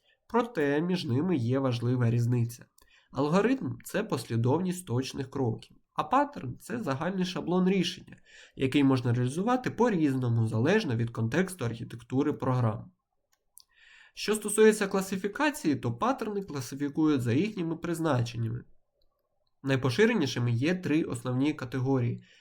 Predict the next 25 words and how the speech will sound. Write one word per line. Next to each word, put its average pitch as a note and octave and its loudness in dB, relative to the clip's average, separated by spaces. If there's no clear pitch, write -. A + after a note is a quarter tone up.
Це - -4
породжуючі A#2+ 0
паттерни, G3+ -4
які F3 0
забезпечують E3+ -2
гнучке D#3 -2
створення D3 -2
об'єктів C#3 -4
без B2+ 0
жорстких B2 -4
залежностей. B2 -4
Це C#3 -2
структурні C3 -2
паттерни, G3+ -4
які D3+ 0
демонструють E3+ 0
ефективні D3 -2
способи C#3+ -4
організації C#3 -2
зв'язків C#3 -2
між C3 2
об'єктами. B2 -4
І C#4 2
поведінкові D3 0
паттерни, A#2 -2